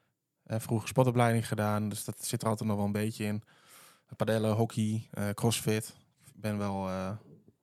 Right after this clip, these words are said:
daar krijg ik heel veel energie van. Het kost me ook veel energie, maar ik krijg er ook energie van. En, en soms gewoon, eh,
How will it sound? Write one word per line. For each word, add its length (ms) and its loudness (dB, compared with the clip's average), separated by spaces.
daar 120 2
krijg 160 6
ik 60 -4
heel 120 6
veel 120 2
energie 380 2
van. 300 0
Het 100 -14
kost 180 6
me 80 8
ook 100 4
veel 160 4
energie, 340 2
maar 140 6
ik 80 -2
krijg 200 -4
er 60 2
ook 100 2
energie 320 2
van. 200 6
En, 520 0
en 140 -2
soms 300 -2
gewoon, 280 0
eh, 60 0